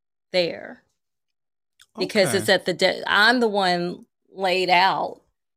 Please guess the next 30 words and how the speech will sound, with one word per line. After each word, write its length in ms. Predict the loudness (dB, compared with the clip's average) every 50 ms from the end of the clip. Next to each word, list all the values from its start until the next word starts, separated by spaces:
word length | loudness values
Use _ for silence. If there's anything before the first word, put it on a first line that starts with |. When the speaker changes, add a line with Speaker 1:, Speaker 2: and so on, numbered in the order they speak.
| _ _
Speaker 1:
and 200 | -8 -4 0 2
they're 140 | 2 2 4
just, 220 | 2 0 0 2
"Ah, 60 | 0
da, 220 | 2 2 0 0 0 0
da, 80 | 0 0 -2 -2
da," 60 | -2 -4
you 140 | -4 -2
know, 140 | -2 -2 -2
they're, 360 | 0 0 0 0 -2 -4 -8 -12
they're 260 | -6 -2 -2 0 0 -2
great. 540 | -2 -2 -2 0 -2 -2 -6 -8 -12 -18 _ _ _ _ -6
So 560 | -2 0 2 4 2 2 0 -2 -4 -8 -2
that's 240 | 0 0 0 0 -2
too 220 | -6 -4 -4 -4
much. 120 | -2 -4 -6
I 160 | -4 -6 -4
gave 220 | -4 -2 -2 -2 -4
too 200 | -6 -8 -6 -6
much. 460 | -6 -8 -10 -12 -16 -16 -16 -16 -16 -14 -12
Speaker 2:
So 840 | -10 -8 -2 2 4 4 4 4 2 2 0 -2 -6 -10 -12 -16 _ _ _ _ _ _ _ _ _ _ _ _
is 260 | -2 -2 0 -2 -4 -6
the 180 | -6 -6 -6 -6
only, 720 | -6 -6 -6 -4 -4 -6 -6 -6 -6 -6 -8 -10 -12 -16 -20 _
well, 260 | -18 -16 -16 -18 -16 -16
I, 340 | -16 -14 -14 -12 -14 -12 -12
I 20 |
hate 240 | -10 -12 -12 -12 -14
to 100 | -14 -14
say 340 | -12 -12 -12 -12 -12 -14